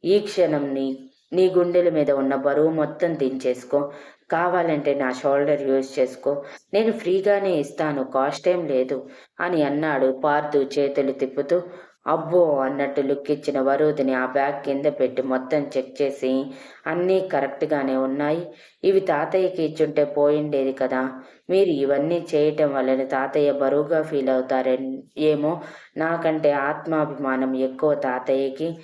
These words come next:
అని డల్గా అంది వరూధిని. "మీరు చాలా ఎక్కువగా ఆలోచిస్తున్నారు మీ-, అని మీకెప్పుడు అనిపించలేదా?"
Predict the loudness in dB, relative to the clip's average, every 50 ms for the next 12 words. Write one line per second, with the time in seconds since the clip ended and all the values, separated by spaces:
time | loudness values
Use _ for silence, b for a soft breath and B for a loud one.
0 | B B B B B -4 -2 0 0 0 0 2 2 2 2 2 2 0 0 0
1 | 0 -2 -2 -2 -2 0 0 2 2 2 0 0 0 0 -2 -2 -4 -8 -10 -16
2 | -20 _ _ _ _ _ _ _ _ _ _ _ _ _ _ _ _ _ 0 2
3 | 4 4 4 4 2 0 -2 -2 -2 0 0 2 2 2 2 2 0 0 0 0
4 | 0 2 0 0 0 0 0 -2 -2 -2 -4 -4 -6 -8 -10 -8 -4 -4 -4 -4
5 | -2 -2 -2 -2 -4 -6 -8 -12 b b b b b b b _ -2 0 0 0
6 | -2 -6 -14 -14 -8 -4 -2 0 2 2 2 2 0 -2 -2 0 0 -2 -2 -2
7 | -2 0 0 0 0 0 -2 -2 -2 -2 -4 -2 -4 -4 -4 -4 -4 -4 -4 -4